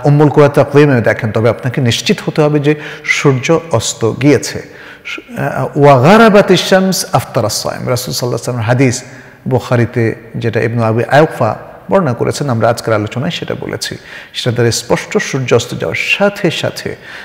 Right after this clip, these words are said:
যে মুহূর্তে সূর্যের এই বড় থালাটা ডুবে গেল, সূর্য অস্ত গেল।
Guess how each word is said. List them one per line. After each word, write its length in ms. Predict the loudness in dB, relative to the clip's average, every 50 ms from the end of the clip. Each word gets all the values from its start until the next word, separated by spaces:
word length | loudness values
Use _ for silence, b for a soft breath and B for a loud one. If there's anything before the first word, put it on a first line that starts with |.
| B B -6
যে 180 | -2 0 0
মুহূর্তে 320 | 2 2 0 0 -2 -2 -4
সূর্যের 500 | -2 -2 -2 -2 -2 0 2 4 4 4 2 -4 -10 -12 -18 -20 -20 -18 -8 -2
এই 420 | 0 2 2 4 2 2 0 -4 -6 -10 -18 -20 -20 _ _ _ _ -18 -10 -6 -2 0
বড় 220 | 2 2 2 2 2 0 0 -2 -6 -10 -10
থালাটা 440 | -8 -2 2 4 4 4 6 4 4
ডুবে 360 | 4 4 4 4 6 6 6
গেল, 340 | 6 6 4 4 4 4 2 2 0 -8 -16 -18 -18 -20 -20 -18 -16
সূর্য 340 | -6 -4 -2 -2 -2 -4 -6
অস্ত 320 | -6 -6 -8 -10 -8 -6 -4 -2
গেল। 180 | -2 -2 -2